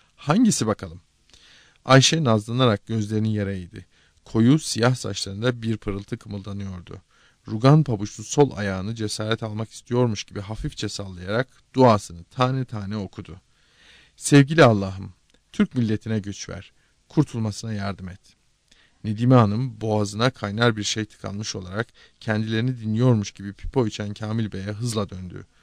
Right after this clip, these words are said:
Bu kocaman vücutlu fakat utangaç çocuk huylu adama teşekkür için kelime aradı.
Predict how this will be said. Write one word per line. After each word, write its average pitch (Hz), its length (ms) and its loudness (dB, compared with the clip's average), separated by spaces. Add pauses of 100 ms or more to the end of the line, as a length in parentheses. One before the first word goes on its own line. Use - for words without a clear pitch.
(480)
Bu 127 100 -6
kocaman 131 500 8
vücutlu 98 420 -8
fakat - 440 -8
utangaç 113 480 2
çocuk 113 300 -8
huylu 104 240 -6
adama 104 280 -6
teşekkür 110 500 -10
için 110 240 -8
kelime 104 340 -6
aradı. 95 380 -8